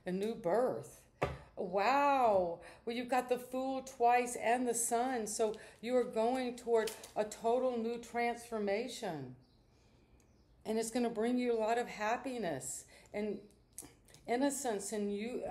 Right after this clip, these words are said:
a new, uh, success, new way of liv-, of living, a new, to-, totally new identity. You're gonna become a totally new person.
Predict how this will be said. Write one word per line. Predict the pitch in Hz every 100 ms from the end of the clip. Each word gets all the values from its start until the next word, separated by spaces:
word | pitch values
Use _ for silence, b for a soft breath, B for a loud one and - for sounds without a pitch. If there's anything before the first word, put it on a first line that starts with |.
| 196
a |
new, | 226 214 254 262 233 B B B
uh, | 240 233 220 - - - - -
success, | - 254 - 233 226 285 190 - - - - B B B B
new | 208 247
way | 240 240 247
of | -
liv-, | 202 196 240 - -
of | 214 190
living, | 202 254 269
a | 185
new, | 190 220
to-, | 233 214 208 - -
totally | 220 240 254 254
new | 233 233
identity. | 214 208 185 240 262 - 139 - B B B
You're | 226
gonna | 262 254
become | - 247 240
a | 233
totally | - - 226 240 254
new | 233 233
person. | 233 214 233 262 240 156 127